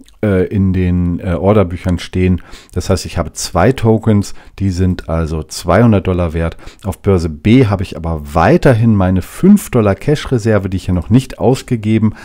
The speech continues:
habe. Der Token hat hier nur fünfundneunzig gekostet. Das heißt, insgesamt habe ich jetzt einen Tokenwert und, und, und, äh, Cashwert von zweihundertfünf Dollar. Ich kann also hier auf Börse A jetzt sofort die Tokens für hundert Dollar verkaufen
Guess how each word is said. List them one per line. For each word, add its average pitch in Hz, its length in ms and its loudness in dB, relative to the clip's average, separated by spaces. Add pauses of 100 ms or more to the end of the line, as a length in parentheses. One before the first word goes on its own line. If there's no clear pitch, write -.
(120)
habe. 95 240 2
Der 85 140 -4
Token 98 280 -4
hat 87 100 -6
hier 85 100 -4
nur 78 80 -4
fünfundneunzig 90 760 0
gekostet. - 540 -2 (360)
Das - 160 0
heißt, - 280 -2
insgesamt 110 840 6
habe 92 180 2
ich - 120 -6
jetzt 90 240 -6
einen 78 160 -4
Tokenwert 98 800 2 (200)
und, 87 240 -2
und, 73 200 -6
und, 80 360 -6
äh, 73 120 -8
Cashwert - 640 -2
von 82 240 -4
zweihundertfünf 85 1300 2 (100)
Dollar. 80 480 0 (300)
Ich - 40 -20
kann 104 160 2
also 85 160 -2
hier 98 140 2
auf - 100 -6
Börse 85 360 -2
A 104 200 2
jetzt 92 300 0
sofort - 680 0
die 92 120 -6
Tokens 101 360 -4
für 87 140 -4
hundert 101 300 0
Dollar 90 200 2
verkaufen 107 640 2